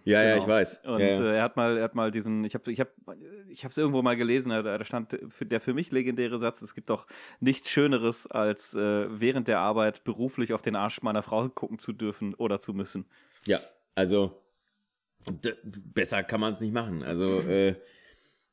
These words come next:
Speaker 1: <laughs> das,
Speaker 2: Ja,
Speaker 1: äh,
Speaker 2: ich mein, Broilers haben tatsächlich ja schon auch oft bei Rock am Ring gespielt und ich hab sie ja auch schon häufig bei Rock am Ring gesehen und das ist, ähm, ist tatsächlich immer gut. Also ich glaub, die sind genauso gemacht für, für, äh, große Clubs, für große Hallen, äh, oder für große, große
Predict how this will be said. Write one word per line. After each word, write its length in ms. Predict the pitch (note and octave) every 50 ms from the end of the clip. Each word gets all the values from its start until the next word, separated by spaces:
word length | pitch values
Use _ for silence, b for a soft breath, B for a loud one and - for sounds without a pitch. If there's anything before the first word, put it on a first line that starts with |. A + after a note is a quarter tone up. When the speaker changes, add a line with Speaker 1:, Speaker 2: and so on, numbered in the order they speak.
| b _ -
Speaker 1:
<laughs> 80 | C#3+ A#2+ - C#4+ C4 - B B B B B B B
das, 240 | G2+ F#2+ - - C3+
Speaker 2:
Ja, 300 | B2+ C3 C3 C#3+ - G2+
Speaker 1:
äh, 40 | - - - -
Speaker 2:
ich 160 | B2 C3+ C#3
mein, 180 | C#3+ D#3+ D#3 B2
Broilers 360 | A2 C#3+ F3 F#3+ E3+ - -
haben 120 | D#3 D#3+
tatsächlich 360 | - C#3+ C3 - D#3 C#3 C3 C3+
ja 100 | C3 A#2
schon 160 | C3 B2+ A#2+
auch 200 | - A#2+ A#2 -
oft 200 | C3 - - -
bei 80 | B2+ A2+
Rock 180 | A2 A2+ - B2
am 80 | A2
Ring 180 | G#2+ A2+ A#2+ A#2+
gespielt 480 | A2+ - - - A2 G2+ G2 G2 F#2+ -
und 140 | G#2+ G2+
ich 80 | G2+ A#2
hab 100 | A2+ -
sie 100 | - A#2
ja 60 | G2+
auch 80 | G2+ -
schon 160 | - A#2 G2+
häufig 300 | G2+ A2+ B2 - A#2+ -
bei 80 | - G#2+
Rock 180 | F#2+ G#2+ - A#2
am 80 | G#2 G2+
Ring 180 | G#2+ A#2 B2
gesehen 340 | A#2 G2+ G2+ G#2 G#2 G#2 G2+
und 120 | G2 F#2+
das 180 | G2+ F#2 - -
ist, 160 | - - - -
ähm, 320 | G#2 G2+ G2+ G2 F#2 - B B B B B B B B B B B B B B B B B B _
ist 100 | - -
tatsächlich 420 | C3+ - - B2+ - C#3+ B2 B2
immer 180 | A#2+ C3 B2+ A#2
gut. 260 | - B2 A#2+ A2 -
Also 200 | G#2+ A2+ G#2+ A#2
ich 60 | A2+ -
glaub, 160 | C3 C3+ -
die 80 | -
sind 160 | A2 A#2 B2+ -
genauso 340 | A#2+ A2 A2+ C3 C3 C3
gemacht 280 | A2+ A2 A2 A2+ G#2+ -
für, 300 | - B2 A2+ G#2+ G#2+ G#2
für, 480 | - - A#2 A2 G#2+ G#2+ G#2+ G#2+ - -
äh, 140 | A2 G#2
große 540 | G2 G2+ G#2 G2+ A2 A#2+ A#2+ - - A#2 A2
Clubs, 340 | - - - A#2 A2 - -
für 140 | - A#2 G2
große 400 | - G#2 A2 A#2 - A#2+ G2+ G2+
Hallen, 440 | G#2 G#2+ A2 A2 A2 A2 A2 G#2+ G2
äh, 260 | - G#2 G#2+ G2+ G2
oder 260 | F2+ G2 F#2+ G#2 G2
für 140 | - - G2+
große, 640 | - F#2+ G2+ G#2+ - - G#2+ G2 G2 F#2+ G2 F#2+
große 380 | F2 - G2 G#2+ - A2+ G2